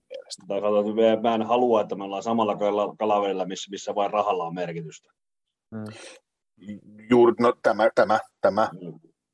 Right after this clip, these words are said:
Speaker 1: Juuri näin.
Speaker 2: Mun mielestä, mun mielestä meille ostetaan pelaajia, jotka sopii meidän palettiin, jotka kehittää meitä, jotka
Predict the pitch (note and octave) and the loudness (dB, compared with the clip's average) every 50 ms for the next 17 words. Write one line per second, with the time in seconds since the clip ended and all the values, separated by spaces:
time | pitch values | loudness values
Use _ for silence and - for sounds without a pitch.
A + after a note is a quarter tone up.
0 | _ - F#2 F#2+ F#2 F#2 F#2+ G2+ G2 F#2+ F2 A#2 A#2+ A#2+ A#2 A2+ B2 C3 C3+ B2+ | _ -8 -6 -4 -4 -4 -4 -4 -4 -4 -4 -2 -2 -2 -2 0 0 0 0 0
1 | B2+ C3 C3 C3 B2+ A#2+ A#2+ A#2+ B2 A2+ A#2 A2+ A2 A#2 B2 B2 B2+ A#2+ A#2 A2 | 0 -2 0 0 2 0 0 -2 -4 -4 -4 -4 -2 -2 0 2 2 2 2 2
2 | G#2 G2+ G#2 - A2 - A#2+ A2+ A2+ A2+ A2 G2+ G2 F#2+ F#2+ F2+ E2 A2 G#2+ A2 | 0 0 -2 -6 -6 -2 -2 -2 0 0 -2 0 -2 -4 -6 -4 -2 -2 0 2
3 | G#2+ G2+ - - F#2+ F2+ F2+ F2 F#2 G2+ G#2 G#2 G#2+ E2 - - F2+ F2 E2+ F2 | 0 0 -2 -6 -6 -6 -6 -6 -6 -6 -4 -4 -4 -8 -4 -4 -4 -4 -4 -6
4 | F2 E2 F2 E2 - F2+ | -6 -8 -8 -10 -8 -8